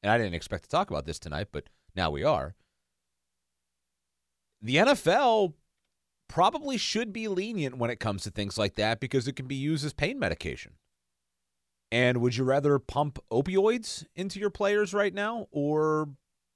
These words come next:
if you have the option of a, uh, maybe safer,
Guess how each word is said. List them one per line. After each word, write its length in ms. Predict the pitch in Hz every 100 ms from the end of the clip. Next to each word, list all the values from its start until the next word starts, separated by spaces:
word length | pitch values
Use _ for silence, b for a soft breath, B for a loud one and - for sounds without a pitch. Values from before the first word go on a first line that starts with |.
| _ _ _ _ _ 107
if 120 | 117
you 60 |
have 180 | 110 143
the 140 | 147 139
option 360 | 156 151 165
of 320 | 151 143 120 143
a, 340 | 143 139 143
uh, 180 | 139 131
maybe 300 | 127 131 127
safer, 680 | - 127 139 - 160 160